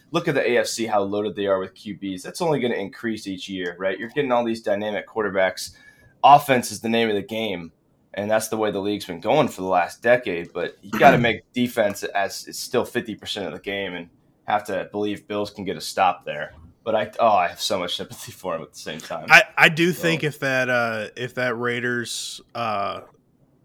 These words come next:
Speaker 3: game goes and do-, and, and is a tie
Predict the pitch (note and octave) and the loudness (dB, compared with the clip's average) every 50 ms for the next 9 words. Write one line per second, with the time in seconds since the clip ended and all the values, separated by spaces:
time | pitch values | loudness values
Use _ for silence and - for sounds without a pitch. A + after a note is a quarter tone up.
0 | _ - B2 A#2 A#2+ A2+ A2+ A2 G#2+ G2+ A2 G#2+ G#2+ G#2+ G#2+ G#2 F#2+ - - - | _ -12 -6 -4 -2 -2 -2 -4 -6 -8 -8 -6 -6 -6 -8 -10 -10 -10 -12 -12
1 | - - A#2 A2+ A2 A2 A2+ A2 - - A2 A2+ G#2+ - G#2+ A2 G#2 - - A2 | -12 -12 -14 -12 -8 -8 -8 -8 -8 -8 -10 -12 -10 -12 -12 -14 -12 -12 -10 -8
2 | A#2 A2+ A2 A#2 G#2 - - A2+ G#2+ G#2+ A2 A2+ A2+ | -8 -8 -8 -10 -10 -8 -6 -4 -2 -2 -2 -4 -6